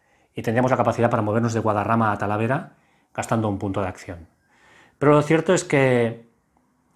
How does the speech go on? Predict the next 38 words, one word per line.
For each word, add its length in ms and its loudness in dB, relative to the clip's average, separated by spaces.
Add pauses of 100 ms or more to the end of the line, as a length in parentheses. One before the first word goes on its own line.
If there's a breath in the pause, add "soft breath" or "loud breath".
(180)
hagamos 280 4
lo 100 6
que 80 6
hagamos, 480 2 (1120 soft breath)
lo 160 2
que 80 2
quiero 160 6
es 100 0
llegar 440 2 (120)
a 260 -4
Toledo. 400 -10 (120)
Entonces 360 -2
me 120 4
da 100 6
igual 260 6
hacerlo 280 0
un 60 0
poco 180 2
más 140 0
lento 260 0
o 40 2
un 60 -2
poco 160 0
más 140 0
rápido. 240 -2
Lo 40 -4
importante 340 0
es 60 -2
que 80 -2
en 20 0
esta 160 -2
carta 240 0
vamos 240 -2
a 60 -6
llegar 220 -2
sí 200 -8
o 80 -12
sí. 300 -14